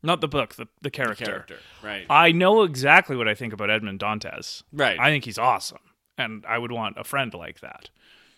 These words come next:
Speaker 1: or aspire to be like that, maybe with the guile. But as the Count of Monte Cristo, I don't, do we, I, I don't know, 'cause, uh, you've read this more recently. Like, what are the scenes like in the book where he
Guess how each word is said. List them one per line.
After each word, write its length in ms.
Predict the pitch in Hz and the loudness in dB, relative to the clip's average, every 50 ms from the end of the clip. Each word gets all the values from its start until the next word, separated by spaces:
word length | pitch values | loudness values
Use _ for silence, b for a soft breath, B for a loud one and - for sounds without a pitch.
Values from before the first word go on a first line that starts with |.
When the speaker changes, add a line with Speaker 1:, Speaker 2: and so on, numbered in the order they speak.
| b b - | b b -6
Speaker 1:
or 220 | 127 117 107 98 - | -4 -2 -2 -4 -4
aspire 460 | - 113 - - 123 101 95 90 92 | -6 -6 -6 -4 -4 -4 -4 -4 -8
to 120 | - - | -10 -14
be 160 | 110 110 117 | -10 -10 -10
like 240 | 107 98 85 90 - | -8 -10 -12 -14 -14
that, 260 | - 80 82 87 - | -14 -14 -14 -14 -12
maybe 220 | - 101 98 92 92 | -12 -12 -12 -12 -14
with 160 | 92 95 _ | -16 -16 _
the 80 | - - | -18 -12
guile. 480 | - 139 135 110 92 90 - - - b b b b b b b b b b b | -4 -2 -2 -2 -2 -4 -8 -16 -20 b b b b b b b b b b b
But 380 | - 156 139 127 120 - _ _ _ _ _ _ - | 4 6 6 6 6 4 _ _ _ _ _ _ -8
as 160 | 175 180 160 | -8 -6 -4
the 80 | 180 185 | -4 -6
Count 280 | - - - 247 269 339 | -6 -4 -6 -6 -6 -6
of 140 | 302 220 - | -10 -6 -4
Monte 260 | 226 220 220 - 156 | -4 -4 -4 -6 -10
Cristo, 580 | - - 170 165 - - - 127 110 101 92 - - | -10 -10 -8 -6 -6 -6 -6 -6 -6 -6 -8 -8 -12
I 140 | 139 165 180 | -12 -8 -6
don't, 480 | 208 214 220 208 202 - - - - _ _ _ _ _ b b b b b b b b b b b b b b b b b b b b _ _ _ _ _ _ _ _ _ _ _ _ _ _ _ _ _ _ _ _ _ _ _ _ _ _ _ _ _ - | -6 -6 -6 -6 -8 -8 -10 -12 -12 _ _ _ _ _ b b b b b b b b b b b b b b b b b b b b _ _ _ _ _ _ _ _ _ _ _ _ _ _ _ _ _ _ _ _ _ _ _ _ _ _ _ _ _ -12
do 140 | 175 175 214 | -6 -4 -2
we, 140 | 220 269 277 | -2 -2 -4
I, 280 | - - 170 170 165 185 | -6 -8 -8 -4 -2 -2
I 20 | |
don't 120 | 190 202 202 | 0 0 0
know, 120 | 190 147 | 0 -2
'cause, 180 | - - 156 160 - - | -2 -6 -10 -10 -8 -8
uh, 40 | 170 | -8
you've 260 | - 185 165 175 160 | -6 -6 -6 -4 -2
read 140 | 170 165 147 | -2 -2 -2
this 140 | 143 135 - | -4 -8 -8
more 80 | 143 | -8
recently. 300 | 151 139 - 139 127 123 | -8 -8 -8 -8 -6 -6
Like, 200 | 120 127 127 - | -2 -4 -4 -4
what 300 | - 147 139 156 190 220 | -6 -6 0 0 2 2
are 140 | 254 247 247 | 2 0 -2
the 100 | 240 240 | -2 -2
scenes 400 | - - - 208 190 185 180 147 | -2 -2 -2 -2 -2 -2 -2 -4
like 400 | 135 120 123 123 110 104 - - | -2 0 2 2 2 2 -2 -6
in 120 | - 139 131 | -10 -10 -8
the 60 | 123 | -8
book 240 | 113 123 120 - 123 | -6 -6 -8 -6 -8
where 80 | 120 | -12
he 440 | 113 - 147 143 135 135 135 139 | -10 -10 -10 -8 -8 -10 -12 -14